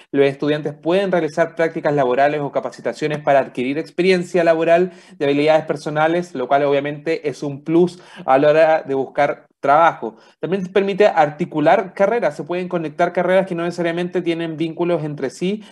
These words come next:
como por ejemplo la posibilidad de articular tu estudio de una carrera profesional, partir con una licenciatura, por ejemplo, y luego tener un grado de, de doctorado, de magíster, etcétera, ir, ir especializándose,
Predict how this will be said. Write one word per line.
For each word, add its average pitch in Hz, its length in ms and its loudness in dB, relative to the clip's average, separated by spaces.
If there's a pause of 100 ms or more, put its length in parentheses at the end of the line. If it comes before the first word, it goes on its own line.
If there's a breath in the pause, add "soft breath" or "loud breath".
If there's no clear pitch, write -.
como 143 240 0
por 135 140 2
ejemplo 170 520 -2
la 147 120 2
posibilidad 131 340 -2
de 139 60 4
articular 135 580 -2
tu 139 160 -6
estudio 147 360 -4
de 143 60 2
una 135 180 -6
carrera 127 340 -2
profesional, 160 800 -2 (460 loud breath)
partir 175 340 2
con 165 180 0
una 160 160 -2
licenciatura, 143 800 -2
por 151 140 -4
ejemplo, 151 680 -6 (100)
y 139 120 -4
luego 147 340 0
tener 139 340 -2
un 123 160 -6
grado 131 320 2
de, 120 300 -4
de 113 100 -8
doctorado, 135 680 2
de 143 100 0
magíster, 139 580 -6
etcétera, 131 420 -4
ir, 143 160 0 (180)
ir 165 140 4
especializándose, 180 880 -2